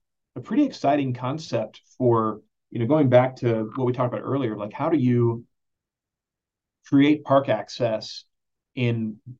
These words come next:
areas of, or in cities and communities that are already developed, where there isn't any new land, uh, empty land that could be, um, could be, uh, developed.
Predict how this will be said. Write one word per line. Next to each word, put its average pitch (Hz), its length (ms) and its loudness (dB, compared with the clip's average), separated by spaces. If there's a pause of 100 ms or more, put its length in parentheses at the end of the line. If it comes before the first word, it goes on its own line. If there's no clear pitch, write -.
(120)
areas 139 360 4
of, 117 160 0 (500)
or 131 80 -2
in 131 240 0
cities 147 340 6
and 117 120 -4
communities 139 280 -2
that 117 80 -6
are 110 160 -10
already 120 240 0
developed, 104 520 -8
where 123 120 -2
there 123 100 0
isn't 131 320 0
any 120 180 -2
new 113 200 -4
land, 101 440 -10
uh, 107 360 -6
empty 131 240 0
land 110 260 -4
that 110 100 -8
could 117 140 -2
be, 110 240 -6 (400)
um, 101 500 -6 (920)
could 135 140 6
be, 113 260 2
uh, 98 600 -4 (420)
developed. - 540 0